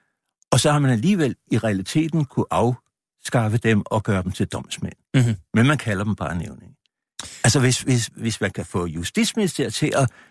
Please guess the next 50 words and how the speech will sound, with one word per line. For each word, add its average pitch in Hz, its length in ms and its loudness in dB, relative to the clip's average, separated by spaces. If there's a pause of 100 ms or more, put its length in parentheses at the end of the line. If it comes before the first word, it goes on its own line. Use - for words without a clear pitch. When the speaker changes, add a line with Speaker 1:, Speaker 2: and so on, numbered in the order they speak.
Speaker 1:
legitimere 110 840 0 (600)
sådan 190 240 2
en 196 160 4
fortolkning 151 600 0
af 117 100 0
grundloven, 113 520 2 (340)
så 131 140 0
vil 151 80 2
det 135 60 2
ikke 147 120 2
udelukke, 143 420 2
om 127 100 2
ti 165 260 0
år 139 160 2
kan 135 180 -2
de 113 100 2
også 131 180 0
legitimere, 127 680 0 (560)
at... 113 300 0
Øh, 101 420 2 (400)
Martin 104 280 4
Henriksen, 117 500 2
han 87 160 -8
kan 127 160 2
have 110 160 2
en 120 220 2
vis 101 240 -2 (100)
ret 82 180 0
i, - 200 -2
at 107 100 -6
det - 80 -2
kun 98 200 -2
gælder 98 240 -2
for 104 100 -4
danskere. - 420 -6 (120)
Det 160 140 4
vil 131 100 2
jeg 87 160 0
ikke 104 180 -4 (420)
sætte 95 220 0
mine 92 180 4
penge 95 280 2
ind 85 120 -4
på 90 160 0
i 98 40 0
hvert 87 220 -4
fald. - 160 -14 (180)
Det 123 200 2
er 95 80 -2
så, 160 260 0